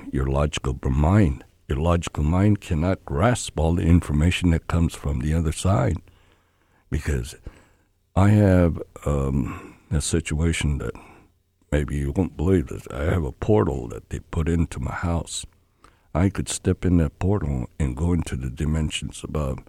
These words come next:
because I've done that. We've had galactic wars. Believe it or not, they still have negative elements out there.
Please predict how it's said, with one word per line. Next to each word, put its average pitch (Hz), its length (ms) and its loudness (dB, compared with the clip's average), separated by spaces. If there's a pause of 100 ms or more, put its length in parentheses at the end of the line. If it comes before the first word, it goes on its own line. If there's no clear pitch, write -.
(260)
because - 320 -10 (320)
I've 71 240 -2
done 82 260 0
that. - 420 -8 (600)
We've 82 180 4
had 82 320 0
galactic 82 560 -4
wars. 67 580 -6 (560)
Believe 87 280 4
it 82 80 2
or 73 100 0
not, 85 280 0 (180)
they - 80 -6
still 80 360 -2
have 67 280 -4 (680)
negative 76 440 2
elements 76 540 0
out 78 300 -2
there. - 260 -8